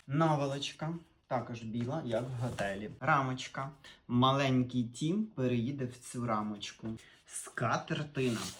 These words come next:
Дуже гарна. Класна. Така різдвяна, з янголятками. Ще одна наволочка. Серветочки. Металева зірочка. Це підсвічник.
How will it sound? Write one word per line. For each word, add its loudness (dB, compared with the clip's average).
Дуже 0
гарна. 0
Класна. 0
Така -2
різдвяна, -2
з -8
янголятками. -2
Ще -4
одна 0
наволочка. -2
Серветочки. -2
Металева 0
зірочка. -4
Це 0
підсвічник. -8